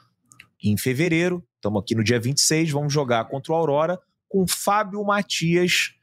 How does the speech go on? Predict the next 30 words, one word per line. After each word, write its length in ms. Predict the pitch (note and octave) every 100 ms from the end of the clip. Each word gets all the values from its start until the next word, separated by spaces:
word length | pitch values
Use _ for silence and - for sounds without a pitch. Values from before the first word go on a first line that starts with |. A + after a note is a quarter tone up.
| _ _
comandando 560 | F#3 F3+ F3 C#3 D3+
um 40 | F3+
time, 180 | F#3+
com 160 | - D#3
todo 300 | - D#3 F#3
o 40 |
respeito 460 | F#3 F3 - C#3 -
ao 60 | E3+
Fábio 240 | C#3+ D3+
Matias. 340 | E3 - D3+ - - -
Acho 240 | - A#2+ -
que 160 | D#3+
funciona 520 | D#3 E3+ D#3+ - C#3+ D#3
muito 300 | C#3+ F3+ B2
bem 380 | A#2 C#3 E3+ - _ _
e 80 | B2+
tem 220 | - F3
currículo 500 | - B2 C3+ E3 D3+
pra 240 | E3 E3
ser 220 | D3 - D#3+
o 100 | D#3+
auxiliar 680 | D#3 - F#3+ E3+ D#3+ E3+
permanente 580 | - F3 F3+ E3+ C#3 -
do 80 | D#3
Botafogo. 600 | D#3+ G3 G3 C3+ A#2+ G2 - - - -
Mas 260 | B2 C#3 B2+
mostra 400 | C3 C3+ - D#3
que 340 | B2+ D#3 E3+ -
o 80 | A#2
planejamento 1000 | C3 B2+ C#3+ D3 B2+ A2 C#3 - D#3+